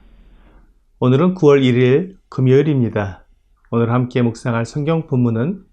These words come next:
마태복음 칠 장 칠 절에서 십사 절입니다. "구하라, 그리하면 너희에게 주실 것이요.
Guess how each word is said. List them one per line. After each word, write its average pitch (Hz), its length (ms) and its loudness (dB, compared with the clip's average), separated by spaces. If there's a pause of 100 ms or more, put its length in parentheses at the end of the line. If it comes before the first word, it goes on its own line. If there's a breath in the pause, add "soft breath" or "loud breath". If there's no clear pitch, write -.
(560)
마태복음 165 600 -2
칠 180 180 0
장 170 400 -2
칠 170 220 -4
절에서 135 600 0
십사 131 580 -4
절입니다. 123 680 -4 (1400)
"구하라, 131 560 2
그리하면 147 560 2
너희에게 139 560 4
주실 135 320 -6
것이요. 131 640 -2